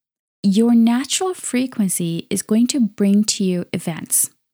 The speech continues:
that are in complete harmony with your natural frequency.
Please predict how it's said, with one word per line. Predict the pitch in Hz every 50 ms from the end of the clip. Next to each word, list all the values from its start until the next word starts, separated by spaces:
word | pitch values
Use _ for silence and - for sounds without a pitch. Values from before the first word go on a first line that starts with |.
| _ -
that | 196 185
are | 185 185
in | 185 185 190
complete | - - 208 202 202 - 247 240 233
harmony | 214 - - 214 208 208 202 190 185 175 175
with | 175 170 180 175
your | 180 175
natural | 175 175 165 165 - - 180 180
frequency. | - - 233 240 - 196 190 - - - -